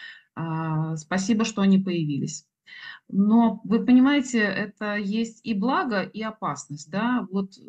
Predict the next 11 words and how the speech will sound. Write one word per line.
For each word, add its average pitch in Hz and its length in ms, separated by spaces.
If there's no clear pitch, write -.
я 190 540
ещё, 190 320
когда 180 160
занимаюсь 185 520
наукой 254 340
параллельно, 170 680
мне 190 280
здесь 190 220
интересно 185 640
ещё 180 240
узнать, 190 560